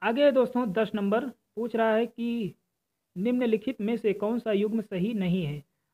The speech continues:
आपके विकल्प हैं राजस्थान में अंता,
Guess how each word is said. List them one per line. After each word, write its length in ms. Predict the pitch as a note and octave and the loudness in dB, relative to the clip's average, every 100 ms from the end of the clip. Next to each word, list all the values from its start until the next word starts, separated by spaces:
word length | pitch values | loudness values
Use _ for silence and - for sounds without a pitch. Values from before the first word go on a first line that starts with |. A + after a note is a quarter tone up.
| - | -8
आपके 220 | F#3 G#3 | -4 -2
विकल्प 340 | G3+ G#3 A3 | 0 -2 -2
हैं 160 | G#3+ A3+ | -2 -2
राजस्थान 680 | G3 F#3 F3 - F#3+ A3 A#3 _ _ | 0 -2 -2 -4 -4 -4 -6 _ _
में 140 | F3 F3+ | -10 -8
अंता, 400 | E3+ F3+ G#3 A3 | -8 -6 -4 -4